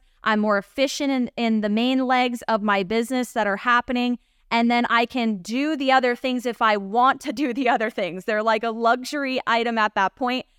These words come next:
It's not a necessity in your business. So all you really need is actually one <laughs> main thing that works for a marketing channel in your business. But, I mean, usually you're probably gonna have around one to three, okay? And then anything on top of that is like a cherry, it's the sprinkles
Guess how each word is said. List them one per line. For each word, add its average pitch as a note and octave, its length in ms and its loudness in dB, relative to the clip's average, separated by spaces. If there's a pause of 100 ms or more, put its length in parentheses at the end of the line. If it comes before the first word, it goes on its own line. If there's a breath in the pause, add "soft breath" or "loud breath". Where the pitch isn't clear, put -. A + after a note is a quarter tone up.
(100)
It's A#3+ 220 -4
not A#3 260 4
a B3 60 0
necessity A#3+ 640 0
in A3 80 0
your G#3 140 0
business. G#3+ 580 -2 (260)
So D4+ 280 2
all D#4 200 6
you G4 200 0
really D#4 340 -2
need A#3 400 -2
is C4 220 0
actually C#4+ 440 0
one B3+ 520 0 (120)
<laughs> - 140 -18
main C#4+ 440 0
thing B3 320 2
that G#3+ 200 2
works G#3+ 500 0
for A#3+ 280 0
a A3+ 80 2
marketing A3 400 0
channel G#3+ 260 -2
in G3+ 80 -2
your F#3+ 120 -2
business. G3+ 500 -6 (260)
But, C#4+ 280 2
I D4 120 2
mean, C#4+ 220 -2
usually D4+ 480 -2
you're C#4 140 2
probably B3 300 0
gonna A#3 180 -2
have A3+ 200 0
around G#3 320 0
one F#3+ 200 0
to F#3+ 100 -4
three, F3 320 -6
okay? F3+ 420 -2 (300)
And B3 160 2
then C4 140 0
anything D#4 380 0
on C#4 140 2
top A#3+ 280 -2
of B3+ 60 -6
that A#3+ 140 4
is A3 140 -4
like A3 160 -2
a G#3 60 -6
cherry, B3+ 480 0
it's A3+ 140 -6
the G#3+ 100 -6
sprinkles A#3 560 -2